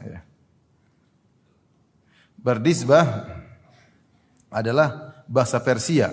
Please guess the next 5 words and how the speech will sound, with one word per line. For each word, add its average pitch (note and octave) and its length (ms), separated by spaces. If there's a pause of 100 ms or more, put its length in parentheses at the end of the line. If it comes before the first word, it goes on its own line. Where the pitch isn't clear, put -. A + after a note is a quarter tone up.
(600)
Maknanya C3 400
secara A2+ 480 (400)
bahasa A2+ 320
Arab, C#3 240
Az-Zari' B2 560